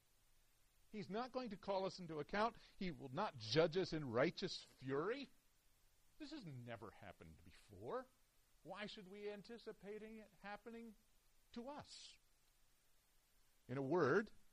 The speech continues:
they have adopted a uniformitarian worldview. Everything continues as it has from the beginning. That's it. Now, that's their poker hand that they think is strong enough to bet every last chip. Things continue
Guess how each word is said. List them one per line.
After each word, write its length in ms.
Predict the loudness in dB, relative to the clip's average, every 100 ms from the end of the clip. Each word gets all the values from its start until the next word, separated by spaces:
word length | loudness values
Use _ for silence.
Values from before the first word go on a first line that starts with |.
| -20 -4 4
they 220 | 4 4
have 320 | 4 4 4 0
adopted 480 | -2 2 2 0 -4
a 80 | -4
uniformitarian 960 | -4 -6 -8 -8 -8 -8 -6 -6 -6 -6
worldview. 460 | -8 -6 -6 -6 -6 -4
Everything 800 | -4 -4 -8 -10 -10 -10 -10 -14
continues 540 | -14 -12 -12 -12 -12 -14 -14 -12
as 120 | -12
it 120 | -14 -14
has 280 | -12 -8 -8 -10 -18 -20 -14 0
from 220 | 2 2
the 80 | -2
beginning. 400 | -2 0 0 -2 -8
That's 200 | -8 -2
it. 140 | -2 -4 -16 -20 -20 -20 _ -20 -20 -20 -20 -20
Now, 140 | -18 -16
that's 140 | -12
their 100 | -12
poker 380 | -8 -8 -8 -12 -12
hand 120 | -10 -10 -14 -20 -20 _ -20 -20 -20 -20 -18 -10
that 140 | -4
they 360 | 0 0 0 -4 -8 -2
think 220 | -2 -2
is 100 | -6 -4
strong 320 | 2 2 2
enough 240 | 2 2 2 -4
to 200 | -4 -4 -6 _ _ _
bet 180 | -2 0
every 180 | 0 -2
last 320 | -4 -4 -6
chip. 160 | -10 -12 -12 -20 -20 _ -20 -20 -20 -20 -20 -14 -8
Things 220 | -6 -6
continue 380 | -10 -6 -6 -4